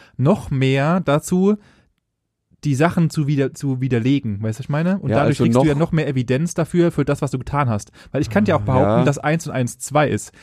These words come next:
Speaker 1: Und dann könnte aber ein Zahlenverschwörer sagen, nee, es ist nicht so. Also bin ich ja in gewissem Maße,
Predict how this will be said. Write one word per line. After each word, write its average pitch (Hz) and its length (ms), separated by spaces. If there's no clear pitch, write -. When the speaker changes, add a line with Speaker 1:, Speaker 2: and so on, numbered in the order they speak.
Speaker 1:
Und - 60
dann 127 100
könnte 170 220
aber 147 120
ein 120 180
Zahlenverschwörer 131 760
sagen, 113 380
nee, 151 80
es 143 140
ist - 160
nicht 117 160
so. 107 140
Also 135 280
bin 147 220
ich 147 100
ja 135 200
in 127 160
gewissem 147 320
Maße, 143 560